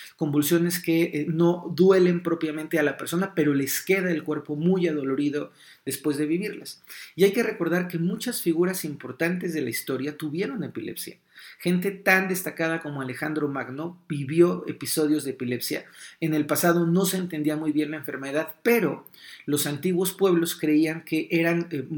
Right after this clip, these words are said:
momentos de toque o de contacto con lo divino. Que cuando alguien estaba viviendo un trastorno epiléptico,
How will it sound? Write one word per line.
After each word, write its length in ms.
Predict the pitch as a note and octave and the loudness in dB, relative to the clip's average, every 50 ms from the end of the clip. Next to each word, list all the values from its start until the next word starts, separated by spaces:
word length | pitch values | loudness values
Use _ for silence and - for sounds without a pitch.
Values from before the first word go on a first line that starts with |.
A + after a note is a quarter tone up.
| D3 - - - | -8 -10 -8 -6
momentos 480 | D#3+ D#3 D3 D#3 E3 E3+ F3+ F3+ E3+ | -4 -2 -2 -2 -2 0 0 0 0
de 100 | - D3+ | 0 -2
toque 460 | C#3 - - F3 F3 E3+ F3 - C#3 C3 | -4 0 2 2 4 4 2 -2 -6 -4
o 60 | B2+ | -4
de 100 | C#3 C#3 | -6 -8
contacto 600 | - D3 D3 C3+ - D#3 C#3+ - - - D3 - | -8 -12 -14 -2 -2 -2 -2 0 -4 -8 -8 -8
con 160 | C3 B2 B2 | -6 -6 -6
lo 100 | A#2+ A2+ | -6 -6
divino. 300 | A#2 A#2 A#2+ A#2+ A#2 - - _ _ _ _ - - - - - | -6 -6 -6 -8 -10 -12 -16 _ _ _ _ -20 -20 -20 -14 -8
Que 140 | - D3 D3 | -8 -4 -4
cuando 220 | D3+ D3 D3+ E3 | -2 0 2 4
alguien 220 | E3+ E3+ E3+ E3 D#3+ | 4 4 2 0 -2
estaba 420 | - - - E3 D#3 D#3 D#3+ D#3+ | -4 0 2 2 2 2 0 0
viviendo 400 | D#3+ D3 D3 D3 D#3 D#3 D#3+ E3 | 0 0 0 0 -2 -2 -4 -4
un 100 | D#3 D3+ | -6 -6
trastorno 520 | - C#3 C#3 B2+ - - E3+ D#3 D3+ D#3+ | -6 -8 -6 -6 -2 -2 0 0 0 -4
epiléptico, 680 | D3+ D3+ - C#3 D3 D3 D3+ - D#3 D#3 - - - - | -6 -4 0 0 0 0 0 -4 -8 -6 -6 -8 -10 -10